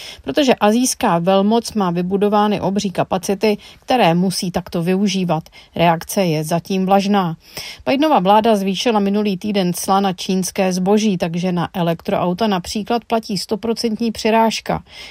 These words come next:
Chce přesvědčit Evropu, aby se připojila k postavení obchodních bariér, hlavně na zboží z oblasti zelených technologií. Číně se nyní nedá konkurovat ve výrobní ceně elektromobilů, solárních panelů a baterií.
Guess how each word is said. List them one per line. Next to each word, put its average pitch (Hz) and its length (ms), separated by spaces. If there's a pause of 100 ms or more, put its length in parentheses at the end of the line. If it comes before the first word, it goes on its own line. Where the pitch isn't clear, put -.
Chce 302 160
přesvědčit 262 640
Evropu, 214 500
aby 185 160
se 208 140
připojila 208 520
k - 80
postavení 202 580
obchodních 196 520
bariér, 214 480
hlavně 220 360
na 196 120
zboží 196 340
z - 120
oblasti 208 540
zelených 190 600
technologií. 180 840 (440)
Číně 220 440
se - 180
nyní 202 320
nedá 202 340
konkurovat 208 680
ve 185 120
výrobní 196 480
ceně 196 340
elektromobilů, 214 1000 (280)
solárních 240 600
panelů 196 540
a 175 100
baterií. 170 760